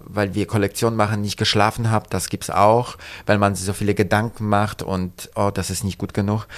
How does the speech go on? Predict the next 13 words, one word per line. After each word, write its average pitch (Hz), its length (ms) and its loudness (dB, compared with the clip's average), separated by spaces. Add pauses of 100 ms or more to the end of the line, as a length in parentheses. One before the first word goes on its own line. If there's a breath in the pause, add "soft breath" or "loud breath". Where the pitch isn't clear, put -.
(220 loud breath)
dann 101 140 -2
komm 110 180 0
ich 110 100 -2
und 104 100 -2
dann 95 120 2
bin 95 100 0
ich 90 140 -4
grumpy. 90 580 2
Dann 87 120 -4
bin 92 100 -2
ich 98 140 -2
richtig 90 300 -2
grumpy. 87 480 -2